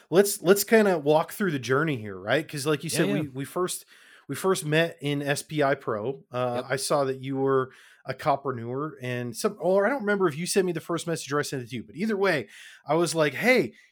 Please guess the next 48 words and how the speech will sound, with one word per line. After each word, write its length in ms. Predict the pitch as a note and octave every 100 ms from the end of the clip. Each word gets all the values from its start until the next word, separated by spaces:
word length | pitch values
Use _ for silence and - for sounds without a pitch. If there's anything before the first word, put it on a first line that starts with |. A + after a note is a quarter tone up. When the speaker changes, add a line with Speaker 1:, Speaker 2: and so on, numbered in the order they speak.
| -
Speaker 1:
you 100 | G3+
gotta 180 | B3+
come 220 | A3+ A3 G3+
check 300 | - G3+ G#3
out 300 | G3+ F#3+ - -
L 180 | F3+
E 100 | F3+
O 60 | F3
to 80 | D#3
C 220 | - D#3+
E 120 | C3+ G#2+
O. 120 | F#2+ - -
Come 160 | F3+
check 200 | F3 F#3+
out 140 | F#3 E3+
the 60 |
community." 500 | - E3 E3 C3+ - -
And 100 | C3+
you 80 | D#3+
joined 260 | E3 F3+
Speaker 2:
Yeah. 60 | D#3
Speaker 1:
the 60 | D3
community. 640 | E3 E3 D#3+ D#3+ D#3+ D#3+
And 160 | C#3 A2+
then, 220 | C#3 C#3 _ - - - -
you 80 | C3
know, 100 | C3+
we 80 |
went 180 | D#3+ F3
from 180 | F3 D3+
there 420 | D#3 E3 E3+ E3+
and 120 | D#3+
you 120 | C#3 D#3+
were 100 | D#3
kinda 240 | E3+ E3
like, 240 | D3+ C#3
"Hey, 420 | C3+ F#3 F#3 F#3 E3+
I 60 |
think 300 | C3+ F#3 E3+
this 180 | F3+ -
is 120 | E3
what 180 | D#3 E3
I'm 140 | D3
doing 300 | C3 D3+ D#3
with 120 | D3 B2+
my 120 | A2+
business," 500 | D3+ D3+ D3+ D3 -
'cause 260 | C3 A2